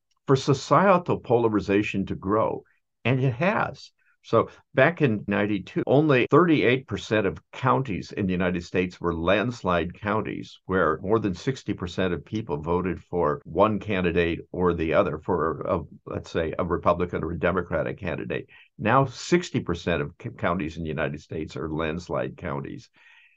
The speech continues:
And whereas, oh, fifteen years or so ago, only about twenty percent of Democrats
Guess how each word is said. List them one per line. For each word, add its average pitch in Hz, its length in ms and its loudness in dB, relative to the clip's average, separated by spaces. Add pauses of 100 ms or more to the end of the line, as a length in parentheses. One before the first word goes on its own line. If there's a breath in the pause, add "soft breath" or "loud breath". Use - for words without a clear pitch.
(180)
And 87 340 2 (1400)
whereas, 113 580 8 (100)
oh, 190 340 6
fifteen 143 480 4
years 117 300 4
or 98 60 -4
so 82 240 2
ago, 80 420 0 (460)
only 131 260 6
about 92 480 4
twenty 143 320 0
percent 95 420 -2
of 80 140 -4
Democrats 87 720 0